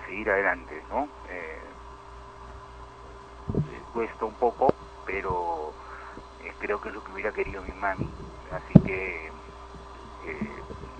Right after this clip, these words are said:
encantado de acompañarlos una vez más. Yo, eh, me quedé sorprendido, Sandro, eh, con un video que, que me remitiste hace algunos días,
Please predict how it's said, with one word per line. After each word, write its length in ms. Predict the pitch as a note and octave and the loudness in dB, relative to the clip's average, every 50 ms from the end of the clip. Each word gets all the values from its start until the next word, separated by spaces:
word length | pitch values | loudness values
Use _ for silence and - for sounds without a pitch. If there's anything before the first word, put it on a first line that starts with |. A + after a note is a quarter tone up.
| - - - - - - | -8 -8 -8 -8 -10 -10
encantado 560 | - - - - - - - G2+ G#2 G2+ F#2+ | -8 -2 0 0 0 6 12 12 12 12 12
de 40 | F#2+ | 12
acompañarlos 640 | F#2 - E2+ - F2 F2 F2 F#2 E2+ F2+ F#2 F#2 - F2+ | 6 4 -2 -2 -4 -4 -2 0 -2 0 -2 -6 -8 -8
una 140 | F2+ F2+ F#2 | -4 -2 -2
vez 120 | F#2 F2+ | -2 -2
más. 200 | F#2 F#3+ F#2+ - - - - - - - - - - - - - - - - - - - - - - - - | 0 0 0 0 0 -4 -14 -14 -14 -14 -14 -14 -14 -14 -12 -12 -10 -10 -10 -12 -12 -14 -14 -14 -14 -6 0
Yo, 320 | B2 B2 B2+ C3+ C#3 C3+ | 4 6 8 8 8 8
eh, 320 | B2 A#2 A2 G#2+ G2+ G2 F#2+ | 8 6 6 4 2 0 -4
me 80 | G2 - | -6 -2
quedé 260 | - G2+ A2 A2+ - | 0 2 2 2 4
sorprendido, 640 | D3 C#3+ A#2+ G#2 F#2+ G2 F2+ G2 B2+ C3+ B2 A2+ G#2 - | 2 2 2 2 -4 -6 -4 -2 0 2 2 2 2 2
Sandro, 400 | A#2+ A#2 A#2 A2+ A#2 B2 B2 A#2+ A#2 - - - - | 0 0 0 0 0 0 0 0 -2 -10 -14 -12 -8
eh, 240 | G2+ G2 F#2+ F#2+ F#2+ G2+ F#2+ - | -8 -6 -6 -6 -8 -8 -6 -4
con 160 | G2+ G2+ G2 | -4 -4 -4
un 140 | G#2 A2 G#2+ | -6 -8 -6
video 400 | A2+ A2 A2 A2+ A2 A2+ A#2+ G#2+ | -4 -2 0 0 0 0 0 0
que, 280 | G2+ G2 F2 E2 - - - - - - - - | 0 -2 0 -2 -4 -8 -10 -12 -12 -12 -8 -8
que 80 | F2+ E2+ | -8 -8
me 120 | F2 E2+ F2 - - - - - - - - - - - - | -8 -8 -8 -8 -10 -10 -10 -12 -12 -12 -12 -10 -10 -8 -6
remitiste 760 | F#2 F2+ F2 E2+ - - - - - - - G#2+ G2+ G2 - - - - - - - - - - - - - | -6 -6 -4 -6 -4 -4 -4 -4 -6 -6 -2 0 0 0 0 -2 -8 -8 -8 -10 -8 -8 -8 -8 -6 -6 -4
hace 220 | - - - - G#2 | -4 -4 -2 0 0
algunos 340 | G2+ G2+ G#2 G#2+ G#2+ G2+ G2+ | 0 0 -2 -4 -4 -4 -2
días, 300 | A2 G#2+ G#2+ G#2 G#2 | -2 2 4 4 4